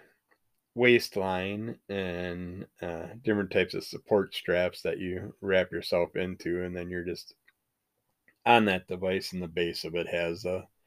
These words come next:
treadmill style floor that goes in every direction, so it doesn't matter if you turn or twist or go straight or go left, go right, whatever, you're, the base is gonna go with you, so you're not gonna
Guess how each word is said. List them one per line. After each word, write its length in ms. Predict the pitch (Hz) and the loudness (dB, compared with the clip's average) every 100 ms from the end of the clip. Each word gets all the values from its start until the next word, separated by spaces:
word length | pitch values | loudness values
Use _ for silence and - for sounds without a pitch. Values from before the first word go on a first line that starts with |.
| _ _ _ _ _ _ | _ _ _ _ _ _
treadmill 500 | - 135 117 113 107 | 12 12 10 6 4
style 400 | - 104 95 101 | 4 6 6 6
floor 420 | 95 - 101 98 | 2 4 6 6
that 280 | 110 98 - | 6 2 0
goes 360 | - 92 95 95 | -2 0 -2 -4
in 260 | 92 95 - | -6 -6 -4
every 240 | 90 92 | -4 -4
direction, 640 | 90 92 87 82 - 95 98 | -4 -2 0 -2 -6 -8 -4
so 140 | 90 | -4
it 100 | 85 | -2
doesn't 300 | 85 85 82 | -4 -6 -8
matter 320 | 85 87 87 | -4 -2 -2
if 140 | 87 87 | -4 -8
you 100 | 90 | -10
turn 440 | - 90 87 87 | -6 -4 -4 -4
or 140 | 87 | -8
twist 560 | - - 90 90 - - | -8 -4 -2 -2 -4 -8
or 260 | 87 85 - _ _ _ _ _ _ _ _ _ _ _ - | -8 -8 -12 _ _ _ _ _ _ _ _ _ _ _ 4
go 160 | 113 | 8
straight 540 | 113 - 113 104 107 - | 8 8 10 12 10 8
or 140 | 104 98 | 0 4
go 180 | 104 101 | 6 8
left, 400 | 101 101 101 - | 8 6 4 2
go 120 | 98 | 4
right, 400 | 98 95 98 101 | 6 6 6 4
whatever, 560 | 98 95 98 90 90 98 | 4 4 4 2 -2 -2
you're, 400 | 95 90 92 - - - - | -4 -4 -6 -8 -14 -16 -12
the 120 | - | -10
base 420 | 85 92 92 92 92 | -6 0 0 0 -6
is 100 | 92 | -6
gonna 220 | 95 90 | -4 0
go 140 | 92 | 0
with 320 | 90 95 87 | 2 0 -2
you, 160 | - 87 | -6 -8
so 140 | - | -6
you're 120 | 85 85 | -6 -4
not 240 | 87 87 | -4 -4
gonna 320 | 90 85 85 | -4 -4 -6